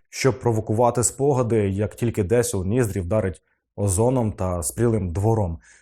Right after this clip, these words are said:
Це і ризиковані прогулянки по дахах і підвалах, пошуки чогось цікавого і невідомого, а від того небезпечного.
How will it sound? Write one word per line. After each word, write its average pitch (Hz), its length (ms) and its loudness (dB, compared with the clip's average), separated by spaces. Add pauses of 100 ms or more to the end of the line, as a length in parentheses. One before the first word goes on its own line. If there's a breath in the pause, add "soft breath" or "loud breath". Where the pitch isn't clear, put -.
Це 165 220 2
і 143 100 4
ризиковані 123 640 2
прогулянки 113 680 2
по 107 180 -2
дахах 101 360 -2
і 110 60 2
підвалах, 90 580 -2
пошуки 131 400 -2
чогось 113 340 -2
цікавого 135 580 2
і 131 40 2
невідомого, 127 600 2
а 123 60 4
від 110 180 0
того 120 360 2 (320 soft breath)
небезпечного. 90 800 -2